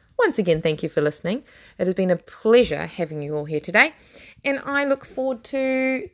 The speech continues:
my next podcast, which will be about breastfeeding, and it will be talking to a few other mama bears on their journey. Now,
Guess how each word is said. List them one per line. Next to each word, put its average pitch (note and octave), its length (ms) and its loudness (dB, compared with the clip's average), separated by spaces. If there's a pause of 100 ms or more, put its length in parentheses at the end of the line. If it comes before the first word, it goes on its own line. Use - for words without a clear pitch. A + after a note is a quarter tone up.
(640)
my B3+ 220 0
next D4+ 240 -4
podcast, D#3+ 480 -4
which F#3+ 200 -6
will G3 140 -2
be A#3 140 -2
about B3+ 240 -4
breastfeeding, F#3 600 -2 (300)
and F#3+ 140 0
it F3+ 60 -4
will F#3+ 80 0
be F#3+ 140 0
talking A3 480 -2
to F3 520 0 (320)
a F#3 80 -6
few E4+ 180 -2
other A#3+ 200 -4
mama D#3+ 280 -4
bears E3 420 -4
on F#3 200 -4
their B3 160 -2
journey. D#3 440 -6 (380)
Now, F3 560 0